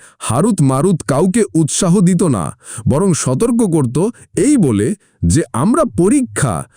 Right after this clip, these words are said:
কুফরি করো না।" কিন্তু মানুষ সতর্কবার্তা অমান্য করে নিজেরাই শয়তানি পথ বেছে নিত।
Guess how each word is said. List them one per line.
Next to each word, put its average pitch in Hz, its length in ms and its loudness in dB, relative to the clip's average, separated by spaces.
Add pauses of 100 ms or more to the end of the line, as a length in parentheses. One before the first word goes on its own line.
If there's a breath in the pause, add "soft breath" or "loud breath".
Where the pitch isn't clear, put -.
(260 loud breath)
কুফরি 240 380 2
করো 143 260 0
না।" 87 220 -4 (440 soft breath)
কিন্তু 151 240 2
মানুষ 123 520 2
সতর্কবার্তা 190 920 0 (100)
অমান্য 247 460 2
করে 226 240 0
নিজেরাই 208 520 2
শয়তানি 247 560 0
পথ 151 120 2
বেছে 107 300 0
নিত। 82 220 -2